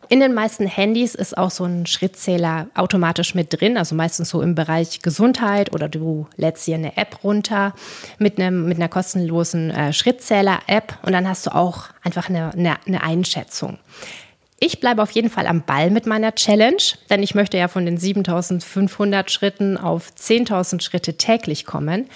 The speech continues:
Wenn du auch Lust auf so eine Challenge hast,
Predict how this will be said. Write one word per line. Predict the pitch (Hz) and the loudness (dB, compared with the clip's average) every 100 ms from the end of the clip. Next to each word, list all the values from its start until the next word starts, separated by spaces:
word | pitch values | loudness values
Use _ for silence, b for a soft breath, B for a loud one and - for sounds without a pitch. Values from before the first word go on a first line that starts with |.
| B B B B | B B B B
Wenn | 175 202 | 2 4
du | 262 311 | 4 4
auch | 254 | 0
Lust | 247 320 - 165 | 2 0 2 -4
auf | - | -4
so | 180 | -2
eine | 180 165 | -2 -4
Challenge | - 214 185 160 - | -2 0 0 -2 -2
hast, | 185 247 - - | -2 -2 -4 -14